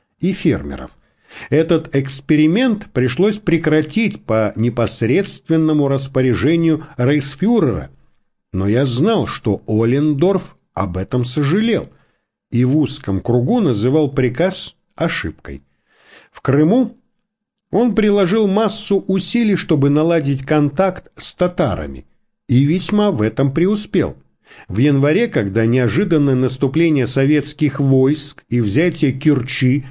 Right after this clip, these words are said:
подорвали наши позиции в Крыму, татары по собственной инициативе выделили в распоряжение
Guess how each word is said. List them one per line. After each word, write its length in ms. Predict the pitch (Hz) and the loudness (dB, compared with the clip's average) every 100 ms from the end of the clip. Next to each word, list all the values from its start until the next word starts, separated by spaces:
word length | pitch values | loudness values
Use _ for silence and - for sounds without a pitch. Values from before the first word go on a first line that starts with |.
| - | -8
подорвали 560 | - 147 165 185 233 165 | -2 2 2 2 0 2
наши 480 | 135 139 - 131 107 - - | 2 0 0 -2 -2 -8 -4
позиции 680 | 147 147 104 135 135 156 165 | 0 0 2 0 0 0 -2
в 100 | - | 0
Крыму, 480 | 180 190 196 208 208 _ _ _ _ _ | 0 2 2 0 -6 _ _ _ _ _
татары 600 | 127 123 139 202 233 147 | -2 -2 0 0 2 0
по 180 | - 117 | -2 -2
собственной 920 | 120 - 202 202 - - 107 98 98 - | -2 -2 -2 -2 -14 -4 0 0 0 0
инициативе 1040 | 143 147 127 131 107 107 - 220 175 - - _ _ _ - | 2 2 0 0 -2 -2 -2 -2 -2 -4 -10 _ _ _ -8
выделили 680 | 98 160 202 170 170 165 156 | 0 2 2 2 2 2 2
в 100 | 135 | 2
распоряжение 760 | 143 - 151 147 131 156 151 | -2 0 0 2 2 2 2